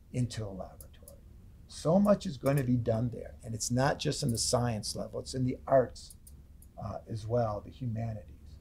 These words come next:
Things are happening on computers if you have a high enough performing, a high speed computer. And we're behind. The University of Michigan is behind.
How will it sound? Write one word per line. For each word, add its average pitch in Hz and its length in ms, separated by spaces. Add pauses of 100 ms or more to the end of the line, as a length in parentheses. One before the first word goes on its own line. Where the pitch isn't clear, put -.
(720)
Things 165 280
are 190 120
happening 110 720 (420)
on 123 160
computers 123 800 (360)
if 127 180
you 147 100
have 120 220
a 113 180 (100)
high 135 440
enough 139 380
performing, 110 720
a 104 80 (100)
high 120 240
speed 107 480 (380)
computer. 180 500
And 135 100
we're 175 140
behind. 185 440 (440)
The 135 60
University 208 400
of 147 60
Michigan 131 280
is 135 120
behind. 165 560